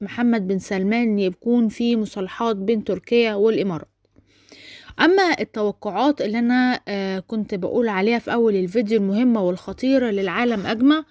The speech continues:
أول توقع قالته إن في للأسف حزن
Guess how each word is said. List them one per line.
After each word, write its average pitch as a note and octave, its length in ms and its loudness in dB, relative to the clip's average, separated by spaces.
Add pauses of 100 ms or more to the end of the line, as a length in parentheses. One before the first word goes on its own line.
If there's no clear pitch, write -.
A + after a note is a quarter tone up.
(440)
أول D#4 260 4
توقع A3+ 560 -2
قالته C4 480 2
إن B3+ 220 2
في B3+ 260 -2
للأسف A3 520 -4
حزن F3 420 -4